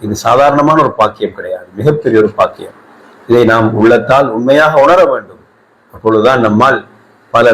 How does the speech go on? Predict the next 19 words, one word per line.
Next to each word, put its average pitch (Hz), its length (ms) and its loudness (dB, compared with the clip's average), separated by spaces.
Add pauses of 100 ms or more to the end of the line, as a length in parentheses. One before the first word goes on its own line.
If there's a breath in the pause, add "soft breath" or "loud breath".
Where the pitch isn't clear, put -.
நலவுகளை 151 460 2 (100)
செய்வதற்குரிய 117 600 -4 (540)
சந்தர்ப்பத்தை 131 720 0
ஏற்படுத்தி 110 440 -2
கொள்ள 95 260 -12
முடியும். 90 260 -20 (460)
அந்த 117 120 0
வகையிலே 110 480 2 (840 soft breath)
நாம் 175 340 0
செய்யும் 175 340 4
நலவுகள் 143 580 2 (1200)
எவ்வாறு 170 680 2
நமது 135 280 0
வாழ்வில் 127 520 0 (100)
தாக்கம் 135 420 -2
செலுத்துகிறது, 107 600 -4 (960)
அதே 160 300 2
நேரம் 120 500 0
மறுமையில் 143 560 2